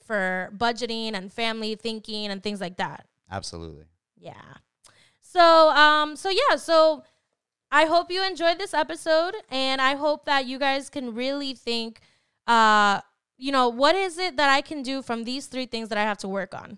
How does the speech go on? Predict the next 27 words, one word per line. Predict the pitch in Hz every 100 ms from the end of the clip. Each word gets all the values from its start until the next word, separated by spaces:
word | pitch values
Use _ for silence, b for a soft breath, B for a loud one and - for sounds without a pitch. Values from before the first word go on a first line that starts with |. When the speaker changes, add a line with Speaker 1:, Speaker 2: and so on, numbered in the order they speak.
| _ -
Speaker 2:
Yeah. | 78 - _ _ _
Speaker 1:
And | 294 330
you |
know | 370
what? | 381 392 294
Another | 285 302 330
great | 285 311 -
thing | 294
that | 277
I | 240
just | 233 247
wanna | 233 214
mention, | 196 196 - -
right? | 202 202 247 - b b b
Um, | 254 269 262 262 262 - 214
by | 311
applying | 311 339 330 392 359
these | 320 302
three | - 262 277
ways | 226 185 202 370 - _ _ _
into | 262 285 330
your | 285 262
relationship, | 233 240 302 311 349 339
not | 269 277 311
only | 330 339
are | 311
you | 269 247